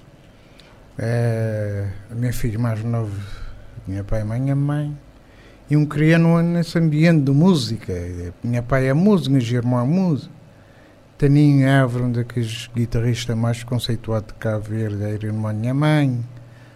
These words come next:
Portanto, um cri-, ma-, que era, portanto, genro também de Luís Randall. Então, me criei nesse meio ali, de minha pai, Luís Randall, Taninho Évora.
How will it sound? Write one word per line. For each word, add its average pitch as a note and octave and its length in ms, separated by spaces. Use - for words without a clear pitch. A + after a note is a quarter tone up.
Portanto, A#2 260
um A#2+ 80
cri-, A#2+ 400
ma-, G#2+ 800
que D#3 120
era, C3 280
portanto, D#3+ 340
genro D3 300
também D3 300
de A#2+ 80
Luís A#2+ 220
Randall. B2+ 640
Então, C3+ 280
me G#3 260
criei G3+ 240
nesse F#3+ 280
meio E3 340
ali, C#3+ 300
de A#2 120
minha B2 180
pai, C#3 600
Luís A2+ 340
Randall, C3 560
Taninho A#2+ 440
Évora. A2+ 420